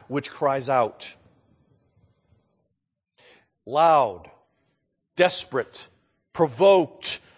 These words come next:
disturbed. The boys and I are watching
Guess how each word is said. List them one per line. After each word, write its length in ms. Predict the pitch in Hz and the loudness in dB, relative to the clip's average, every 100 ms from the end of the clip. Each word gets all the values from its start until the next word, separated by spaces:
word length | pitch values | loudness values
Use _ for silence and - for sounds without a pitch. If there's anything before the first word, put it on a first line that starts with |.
| _ 110 | _ -12
disturbed. 960 | 127 - - 185 175 127 95 98 - - _ _ _ _ _ _ _ _ _ _ _ _ _ _ _ _ _ _ _ _ _ _ _ - | -8 -8 -2 0 0 -2 -8 -18 -20 -20 _ _ _ _ _ _ _ _ _ _ _ _ _ _ _ _ _ _ _ _ _ _ _ -18
The 60 | |
boys 400 | 107 127 139 131 | -10 -4 -2 -4
and 100 | 127 | -6
I 220 | 113 117 113 | -4 -4 -4
are 100 | 107 | -4
watching 680 | 113 120 - 120 113 110 | -4 -4 -6 -12 -14 -18